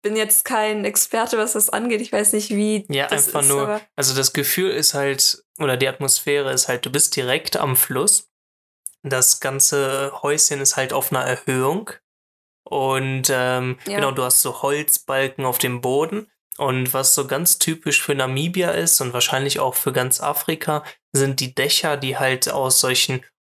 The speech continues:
Speaker 2: Holz- und Strohstreben gemacht sind.
Speaker 1: Mhm.
Speaker 2: Und ich find, da fühlt man sich halt direkt wohl.
Speaker 1: Ja, ist irgendwie eine wohlige Atmosphäre, ja.
Speaker 2: Eine wohlige Atmosphäre?
Speaker 1: Ja.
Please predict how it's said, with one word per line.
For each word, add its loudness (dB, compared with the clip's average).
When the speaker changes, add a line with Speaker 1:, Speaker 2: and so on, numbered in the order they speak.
Speaker 2:
Holz- 2
und -2
Strohstreben 0
gemacht -2
sind. 2
Speaker 1:
Mhm. -4
Speaker 2:
Und 0
ich 0
find, 0
da -2
fühlt 0
man 2
sich 0
halt 0
direkt -2
wohl. 0
Speaker 1:
Ja, -2
ist 2
irgendwie 0
eine 0
wohlige 0
Atmosphäre, 0
ja. -2
Speaker 2:
Eine -6
wohlige 0
Atmosphäre? -2
Speaker 1:
Ja. -2